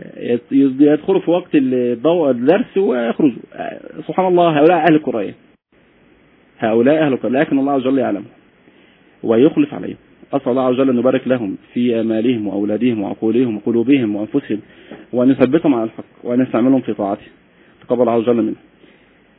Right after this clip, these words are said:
يتبقى، آه، الكبار،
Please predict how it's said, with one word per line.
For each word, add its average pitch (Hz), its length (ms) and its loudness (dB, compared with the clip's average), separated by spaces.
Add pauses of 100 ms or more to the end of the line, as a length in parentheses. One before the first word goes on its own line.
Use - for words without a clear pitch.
(380)
يتبقى، 127 1000 0
آه، 101 640 -4 (1900)
الكبار، 104 460 -4